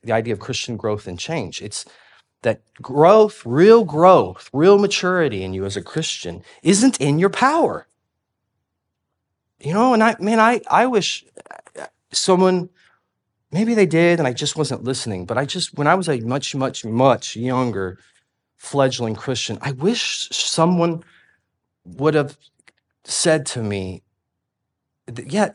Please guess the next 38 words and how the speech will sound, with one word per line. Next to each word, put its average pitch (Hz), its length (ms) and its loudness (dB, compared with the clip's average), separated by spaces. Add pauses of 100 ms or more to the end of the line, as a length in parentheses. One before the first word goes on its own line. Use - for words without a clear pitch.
your 143 140 -4
work 156 320 -4
matters, 139 440 -2
but - 160 -10
man, 156 420 -4
this 156 280 -4
isn't 175 400 -6
really 135 460 -6
something 135 580 -6
that 110 160 -8
you 120 160 -12
can 113 180 -10
control." - 680 -8 (580)
Like, - 180 -12 (1120)
maturity 165 480 -2
doesn't 139 280 -6
work 180 340 0
that - 160 -6
way. 98 200 -6
It 180 140 -2
is 185 180 -4
totally 214 840 0
a 101 80 -2
work 104 240 -4
of 98 120 -14
God. 156 420 -8 (2000)
It's - 100 -4
not 185 160 4
in 196 140 2
your 165 120 0
power. 113 240 0
It's 104 140 -6
not 170 120 2
in 165 100 0
your 151 120 0
ability. 127 480 0
Philippians 175 460 -6
two 180 300 -4